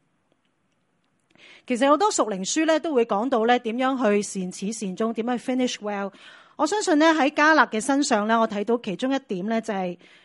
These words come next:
佢有一個好清楚嘅目標，佢清楚佢自己最終要去邊度。佢有一個好，對於人生有一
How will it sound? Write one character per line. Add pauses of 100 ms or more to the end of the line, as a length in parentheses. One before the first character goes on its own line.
(120)
佢
有
一
個
好
清
楚
嘅
目 (140)
標， (640)
佢
清
楚
佢
自
己
最
終
要
去
邊
度。 (1400)
佢
有
一
個
好， (340)
對
於
人
生
有
一